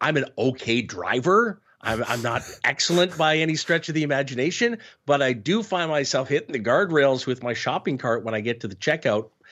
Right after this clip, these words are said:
Speaker 1: more often than ever. So I just find that, a-, and in, in some, uh, sort of department stores, you get into the clothing sections and the racks are just jammed in there.
Speaker 2: Yep.
Speaker 1: So I'm going with, uh, I, I'm gonna go with the, the, the mobility and the space.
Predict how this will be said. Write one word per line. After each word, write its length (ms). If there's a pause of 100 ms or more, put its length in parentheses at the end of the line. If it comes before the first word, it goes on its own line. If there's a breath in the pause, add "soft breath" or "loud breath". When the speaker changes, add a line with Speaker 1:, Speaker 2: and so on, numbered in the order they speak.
(180 loud breath)
Speaker 1:
more 180
often 540
than 160
ever. 340 (240 loud breath)
So 160
I 80
just 200
find 280
that, 380
a-, 220
and 120
in, 220
in 320
some, 420 (280 loud breath)
uh, 220
sort 220
of 80
department 480
stores, 380
you 80
get 180
into 600
the 80
clothing 460
sections 480
and 80
the 80
racks 460
are 40
just 280
jammed 400
in 160
there. 300
Speaker 2:
Yep. 220
Speaker 1:
So 80
I'm 120
going 260
with, 320
uh, 240
I, 180
I'm 180
gonna 140
go 180
with 280
the, 300
the, 240
the 200
mobility 720
and 140
the 80
space. 640